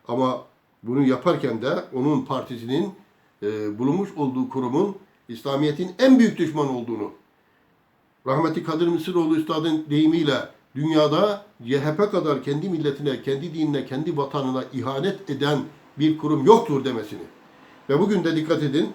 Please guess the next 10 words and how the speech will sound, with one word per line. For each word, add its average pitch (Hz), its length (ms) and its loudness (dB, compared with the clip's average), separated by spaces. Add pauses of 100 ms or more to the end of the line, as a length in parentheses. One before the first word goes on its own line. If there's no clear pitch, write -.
(380)
sevgili 135 300 -2
dostlar, - 400 0 (520)
işte - 120 -6
Ayasofya 156 500 2
açılacak 156 440 -2
falan 160 240 -2
diyoruz. 147 360 -2 (480)
Yunanistan'dan 185 920 6
daha 220 240 8
fazla 214 640 6